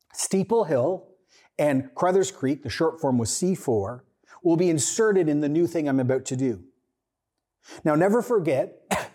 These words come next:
<coughs> both of those things are good and godly, but now a new work has begun. Now, I think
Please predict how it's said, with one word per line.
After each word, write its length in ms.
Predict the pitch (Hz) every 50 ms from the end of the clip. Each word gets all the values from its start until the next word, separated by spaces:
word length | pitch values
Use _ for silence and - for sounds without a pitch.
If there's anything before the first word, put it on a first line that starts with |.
| _ -
<coughs> 120 | _ _
both 300 | 127 151 196 233 240 233
of 100 | 233 220
those 160 | 220 214 196
things 240 | - 208 185 170 147
are 80 | 147 135
good 180 | 127 175 175
and 120 | 185 180 147
godly, 340 | 143 131 127 123 131 131
but 160 | 117 127 151 151
now 220 | 147 151 147 143
a 40 | 135
new 160 | 139 147 151
work 220 | 139 139 131 -
has 80 | 131 120
begun. 380 | 113 131 127 147 143 123 113 120
Now, 140 | 123 139
I 120 | 165 202 220
think 380 | 208 - 160 139 147 - -